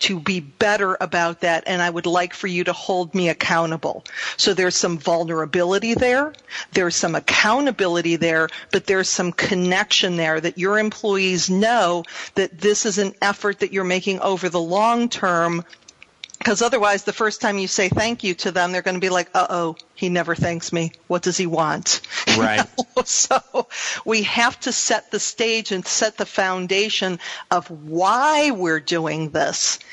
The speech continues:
Speaker 1: and then start little by little, interaction by interaction, looking for the good, catching people doing things well.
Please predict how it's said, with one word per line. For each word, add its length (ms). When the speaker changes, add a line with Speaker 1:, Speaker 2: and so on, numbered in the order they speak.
Speaker 1:
and 260
then 480
start 480
little 480
by 280
little, 480
interaction 840
by 280
interaction, 840
looking 540
for 220
the 140
good, 500
catching 500
people 400
doing 460
things 500
well. 600